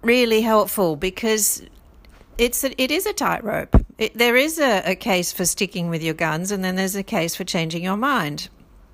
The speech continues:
And each case has to be made individually. And it's not straightforward and not easy. And for me to beat myself up and go, "Oh, you're a flip-flopper," that's just me using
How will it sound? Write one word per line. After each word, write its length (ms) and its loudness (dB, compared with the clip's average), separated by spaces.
And 220 2
each 300 2
case 260 2
has 180 -4
to 100 -6
be 140 -2
made 240 -2
individually. 800 -4
And 160 4
it's 160 -2
not 200 4
straightforward 540 2
and 120 -2
not 160 2
easy. 360 0
And 180 0
for 100 -4
me 180 0
to 100 -4
beat 220 0
myself 400 0
up 160 -2
and 100 2
go, 220 4
"Oh, 60 4
you're 240 2
a 40 -2
flip-flopper," 540 2
that's 220 -2
just 180 -2
me 160 2
using 540 -2